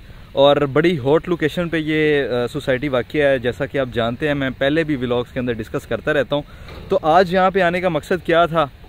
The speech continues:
ए block के अंदर इस वक्त मैं मौजूद हूँ और अगर आप देखें तो ये सामने आपको main, अ, जो road नज़र आ रही है अल कबीर town phase two की, ए block की, और ये सारे के सारे घर बने हुए हैं। यहाँ पे लोग जो हैं वो बाकायदा रिहाइश पजीर हैं।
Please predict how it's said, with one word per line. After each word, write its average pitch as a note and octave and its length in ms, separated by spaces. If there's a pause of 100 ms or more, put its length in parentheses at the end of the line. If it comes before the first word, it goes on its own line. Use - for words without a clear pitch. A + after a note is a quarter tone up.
(160)
ए E3 160
block F3 260
के - 80
अंदर E3 160
इस D#3+ 140
वक्त D#3+ 180
मैं D#3+ 120
मौजूद C#3+ 440
हूँ D#3 180
और C3 640
अगर C3 200
आप C3+ 80
देखें B2 380
तो B2 140
ये A#2+ 200
सामने C3+ 520 (320)
आपको B2 320
main, C3+ 520
अ, - 20 (680)
जो A#2+ 120
road C3 280
नज़र A#2+ 300
आ A2 140
रही C3 200
है B2 100
अल A#2+ 100
कबीर B2 320
town B2+ 220
phase A#2 340
two D3+ 180
की, C3 300
ए C3 160
block B2+ 320
की, B2 240 (560)
और D3 200
ये C#3 280
सारे D#3+ 360
के F3+ 100
सारे D#3+ 300
घर B2+ 220
बने D3 280
हुए C#3+ 160
हैं। C#3+ 160
यहाँ B2+ 320
पे C#3+ 340 (320)
लोग D3 380
जो D3+ 120
हैं C3 220
वो C3+ 180
बाकायदा A#2+ 500
रिहाइश A2+ 400
पजीर C#3 460
हैं। B2+ 220